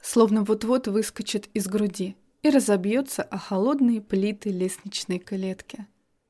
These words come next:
Это ведь не со мной. Это сейчас мне всё кажется. Мама не может говорить мне таких жутких слов. Не может выбрасывать из дома только потому, что скоро должна прийти сестра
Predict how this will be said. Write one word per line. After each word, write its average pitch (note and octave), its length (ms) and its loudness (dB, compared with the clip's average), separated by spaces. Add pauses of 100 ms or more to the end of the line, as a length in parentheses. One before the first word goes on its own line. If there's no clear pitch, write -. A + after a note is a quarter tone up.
(140)
Это B3+ 240 2
ведь B3 400 2
не A#3+ 160 2
со B3 200 0
мной. G#3 360 0 (540)
Это B3+ 180 0
сейчас C4+ 460 2
мне C4 180 6
всё C#4+ 180 -2
кажется. C4+ 560 -4 (540)
Мама C4 320 8
не C4 140 8
может B3+ 360 4
говорить G#3 520 2
мне G#3 180 2
таких G3+ 360 -4
жутких G3+ 520 -6
слов. G3+ 320 -6 (800)
Не G#3+ 160 4
может A#3 420 6
выбрасывать G#3 600 2
из F#3+ 160 0
дома B3 320 4
только A3+ 280 2
потому, A3+ 480 0
что - 200 -6
скоро C#4 460 0
должна G#3+ 400 -2
прийти G#3+ 320 -6
сестра C4 600 -4